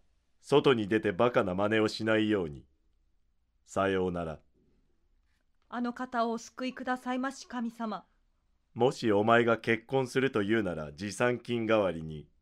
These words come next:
Speaker 1: 呪いの言葉をくれてやる。たとえお前が氷のように低粛、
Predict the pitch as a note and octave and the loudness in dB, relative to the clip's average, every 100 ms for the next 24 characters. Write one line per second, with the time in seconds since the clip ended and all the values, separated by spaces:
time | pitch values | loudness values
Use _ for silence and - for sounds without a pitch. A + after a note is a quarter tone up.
0 | _ _ - _ F2+ G2+ A2+ B2+ A#2+ B2 | _ _ -20 _ -4 2 4 4 4 2
1 | A#2 B2 B2 A#2 G#2+ F#2 A2+ G#2 G#2 G2+ | 0 0 2 4 2 0 -2 -2 0 0
2 | G2 E2+ - _ _ _ _ _ _ _ | 0 -2 -10 _ _ _ _ _ _ _
3 | _ _ _ _ _ _ - A#2 - D#3 | _ _ _ _ _ _ 0 0 2 2
4 | D#3+ C#3+ C#3 D3 C#3+ C#3+ C3+ E3 D#3+ D#3 | 4 4 4 4 2 0 -2 0 0 2
5 | D3 F2 D2+ - F#2+ G2 - - F2 | 2 0 -4 -8 -6 -4 -6 -10 -12